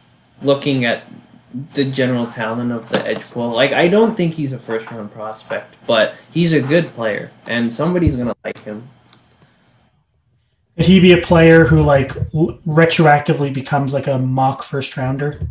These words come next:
Speaker 2: If you know what I'm
Speaker 1: Uh,
Speaker 2: s-
Speaker 1: probably not.
Speaker 2: Okay.
Speaker 1: Yeah, I don't think we're gonna see teams,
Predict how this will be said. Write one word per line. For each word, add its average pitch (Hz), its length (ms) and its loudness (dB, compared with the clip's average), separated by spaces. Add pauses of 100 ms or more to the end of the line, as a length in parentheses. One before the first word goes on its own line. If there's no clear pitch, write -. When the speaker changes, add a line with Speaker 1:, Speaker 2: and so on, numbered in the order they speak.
(2000)
Speaker 2:
If - 120 -14
you 160 60 2
know 175 60 4
what 226 80 4
I'm - 60 0
Speaker 1:
Uh, 254 120 -4
Speaker 2:
s- - 60 -12
Speaker 1:
probably 440 440 4
not. 120 540 2 (140)
Speaker 2:
Okay. 156 240 0 (4000)
Speaker 1:
Yeah, 175 200 0
I 180 160 8
don't 285 380 4
think 196 520 0
we're 160 160 -2
gonna 180 220 0
see 165 400 -4
teams, 151 640 -6